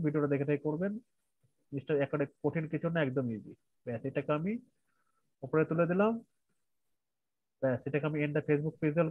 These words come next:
এ, এ, pixel code করে দেওয়ার পর display none, এটা এখানে আমার code দেয়া আছে, আমি নি-, এবার নিচেরটুকু delete করে দিই, নিচেরটুকুনে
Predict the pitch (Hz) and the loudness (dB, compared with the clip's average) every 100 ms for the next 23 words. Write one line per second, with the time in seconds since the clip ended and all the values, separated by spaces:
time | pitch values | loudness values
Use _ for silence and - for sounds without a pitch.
0 | 165 151 147 143 139 131 117 107 - _ | 2 4 6 6 4 4 2 -4 -10 _
1 | _ 143 143 156 147 208 196 - _ 139 | _ -4 0 0 4 4 4 -4 _ -4
2 | 151 156 165 165 220 247 _ _ _ _ | 0 4 2 4 0 0 _ _ _ _
3 | _ _ 143 - 160 151 175 214 208 _ | _ _ -2 0 -2 2 2 0 -4 _
4 | _ _ _ _ - 139 156 143 151 151 | _ _ _ _ -4 -2 2 2 2 2
5 | 151 - 160 147 180 185 175 220 - 143 | 0 2 2 6 8 8 6 2 2 0
6 | 156 151 151 147 143 143 147 135 131 123 | 0 2 2 0 0 -2 0 0 0 -2
7 | 113 101 98 - _ _ _ _ _ _ | -4 -6 -6 -14 _ _ _ _ _ _
8 | _ _ _ _ _ _ _ _ _ _ | _ _ _ _ _ _ _ _ _ _
9 | _ _ _ _ _ _ _ _ _ _ | _ _ _ _ _ _ _ _ _ _
10 | _ _ _ _ _ _ - 127 143 151 | _ _ _ _ _ _ -14 -6 -4 -4
11 | 139 156 | -4 -2